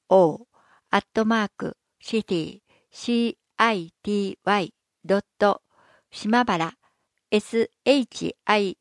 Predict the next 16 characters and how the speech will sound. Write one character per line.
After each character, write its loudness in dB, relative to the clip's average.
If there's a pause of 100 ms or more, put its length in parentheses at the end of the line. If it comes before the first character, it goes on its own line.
(160)
エ 2
ム 0
エ 0
ー 2
ビ -4
ー -2
エ 2
ー -4
ア -2
ー -8
ル -10
エ 0
ー -2 (580)
ド 2
ッ -2 (120)
ト、 -2